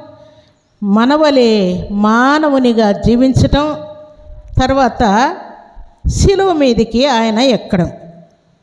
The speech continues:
శిలువ మీదికి దేవునిగా ఎక్కాడా, మానవునిగా దేవుడు ఎక్కాడా చెప్పండి? మానవునేనే కదా. దేవుడు కాబట్టి ఆయన నొప్పి లేకుండా చేసుకున్నాడు, రక్తం లేకుండా చేసుకున్నాడు, గాయం లేకుండా చేసుకున్నాడు.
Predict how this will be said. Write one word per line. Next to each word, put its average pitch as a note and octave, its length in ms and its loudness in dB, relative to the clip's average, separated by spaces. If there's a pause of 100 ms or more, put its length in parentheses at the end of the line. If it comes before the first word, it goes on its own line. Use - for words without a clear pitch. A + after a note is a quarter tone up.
(480)
శిలువ F4+ 420 2
మీదికి A#3+ 800 0
దేవునిగా D4 680 0
ఎక్కాడా, A3 680 0 (640)
మానవునిగా A#3+ 680 0
దేవుడు G#3+ 340 2
ఎక్కాడా G3+ 460 0
చెప్పండి? G3+ 380 -4 (800)
మానవునేనే C#4+ 760 2
కదా. C4+ 420 0 (520)
దేవుడు F#4+ 420 0
కాబట్టి F4+ 420 0
ఆయన E4+ 200 -2
నొప్పి D4 360 -2
లేకుండా D#4 360 0
చేసుకున్నాడు, C#4 840 0
రక్తం B3 400 -2
లేకుండా D4 460 0
చేసుకున్నాడు, C4 640 0
గాయం C4 460 0
లేకుండా D4 460 0
చేసుకున్నాడు. B3 680 -2